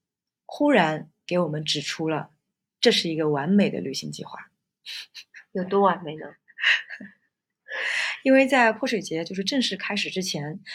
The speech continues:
Speaker 1: 其实那个，那个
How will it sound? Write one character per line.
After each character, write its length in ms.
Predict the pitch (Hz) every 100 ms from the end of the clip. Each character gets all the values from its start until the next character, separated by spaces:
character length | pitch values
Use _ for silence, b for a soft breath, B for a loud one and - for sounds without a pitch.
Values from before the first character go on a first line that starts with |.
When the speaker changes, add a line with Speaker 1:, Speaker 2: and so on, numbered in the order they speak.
| B B
Speaker 1:
其 160 | - 190
实 400 | 185 180 185 202 202 B _ _
那 160 | 285
个， 180 | 196 160 -
那 160 | - 247
个 460 | 180 156 151 147